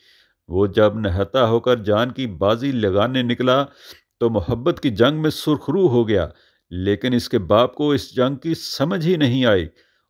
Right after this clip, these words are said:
और वो अपने लाडले बेटे से महरूम हो गया। हॉस्पिटल में जब दिलावर ने महक को यूं बेकरार और अपने जैसे बासर आदमी से टकराते देखा तो इसे समझ आ गई कि दौलत और ताकत मोहब्बत के कदमों की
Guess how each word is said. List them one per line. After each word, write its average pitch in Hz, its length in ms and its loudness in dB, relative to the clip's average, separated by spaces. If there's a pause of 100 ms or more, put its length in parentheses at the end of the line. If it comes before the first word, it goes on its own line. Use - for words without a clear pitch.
और 110 300 2
वो 123 180 4
अपने 127 260 0
लाडले 117 500 0
बेटे 120 340 -2
से - 180 -8
महरूम 117 420 -2
हो 98 180 0
गया। 95 280 0 (460)
हॉस्पिटल 117 420 -2
में 127 160 0
जब 113 220 2
दिलावर 107 420 2
ने 139 140 -4
महक 123 280 -2
को 139 140 -4
यूं 120 240 -2 (120)
बेकरार 113 560 2
और 131 140 0
अपने 131 280 -2
जैसे 120 380 -2
बासर 120 460 -2 (120)
आदमी 117 360 0
से 156 180 -2
टकराते 104 720 -2
देखा 131 340 0
तो 139 140 -2
इसे 117 220 -2
समझ 120 500 -2
आ 117 100 4
गई 117 160 0
कि 113 160 -4
दौलत 98 400 0
और 113 180 -2
ताकत 117 360 -2 (460)
मोहब्बत 92 540 0
के 120 140 0 (200)
कदमों 117 340 2
की 127 140 -4